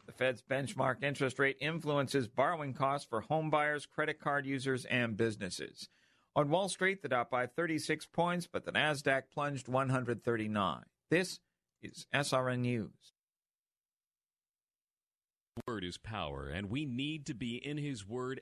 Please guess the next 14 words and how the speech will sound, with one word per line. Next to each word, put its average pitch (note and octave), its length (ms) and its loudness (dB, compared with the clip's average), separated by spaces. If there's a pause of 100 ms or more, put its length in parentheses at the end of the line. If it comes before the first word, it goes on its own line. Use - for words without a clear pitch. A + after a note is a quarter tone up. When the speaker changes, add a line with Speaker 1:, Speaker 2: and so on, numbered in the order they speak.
Speaker 2:
every D3+ 360 -6
day A#2+ 360 -4
gaining G#2+ 400 -4
wisdom. A2 520 -6 (120)
God G#2+ 220 -4
is G2+ 100 -8
very A2+ 260 -4
patient, A2+ 540 -6 (140)
but A#2 120 -4
because E3+ 380 -6
of D3+ 100 -6
our C#3+ 200 -4
immoral A#2+ 560 -4
society, G#2 760 -4